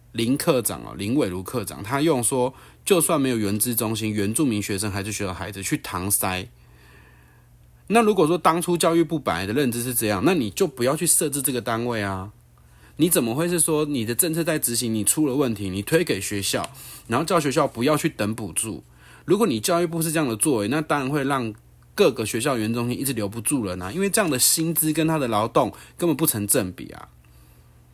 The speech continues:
我相信多数的这些原子中心的助理都是无薪加班的，都是责任制的。那长期以往，谁会为了原住民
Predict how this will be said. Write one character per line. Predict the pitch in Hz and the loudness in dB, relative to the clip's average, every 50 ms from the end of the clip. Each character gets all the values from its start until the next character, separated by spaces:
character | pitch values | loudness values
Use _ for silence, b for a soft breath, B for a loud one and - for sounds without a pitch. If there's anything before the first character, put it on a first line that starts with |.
| - - | -16 -8
我 | - 131 135 | -4 -2 0
相 | 196 196 | 2 2
信 | 214 226 208 | 2 2 2
多 | - 196 180 185 | 4 4 4 4
数 | 180 - 202 | 4 2 0
的 | 160 135 | 0 -2
这 | 127 131 147 | -2 -2 0
些 | 156 165 | 0 2
原 | 151 131 120 | 2 2 2
子 | 131 | 2
中 | 127 135 131 135 | 0 0 0 0
心 | 143 | 0
的 | 131 113 | 0 0
助 | 104 - 147 | 0 0 0
理 | 120 104 | 0 0
都 | 95 113 123 | 0 0 -2
是 | 127 147 | -2 -2
无 | - 101 113 110 | -2 -2 -2 -2
薪 | 110 - 120 113 113 | 0 0 0 0 0
加 | - 117 104 101 98 | 0 0 0 0 0
班 | - 98 98 95 90 | 0 -2 -2 -2 -4
的， | 90 80 | -6 -8
都 | - 120 120 | -8 -6 -6
是 | - 139 | -6 -4
责 | - - 104 92 98 | -4 -4 -2 -2 -2
任 | 113 107 98 92 | -2 -4 -4 -4
制 | - - 104 92 | -4 -6 -6 -6
的。 | - - - - | -8 -10 -8 -4
那 | - 156 160 | 0 0 2
长 | - 143 120 117 | 2 0 0 -2
期 | - - 117 113 | -2 -4 -4 -4
以 | |
往， | 117 107 95 98 | -4 -2 0 0
谁 | - - 120 123 | 0 0 0 0
会 | 131 170 165 | 0 0 2
为 | 165 170 147 | 2 2 2
了 | 117 | 0
原 | 107 107 107 107 107 | 0 -2 -2 -2 -2
住 | 147 143 | -2 -2
民 | 120 104 98 98 98 | -2 -2 -2 -4 -6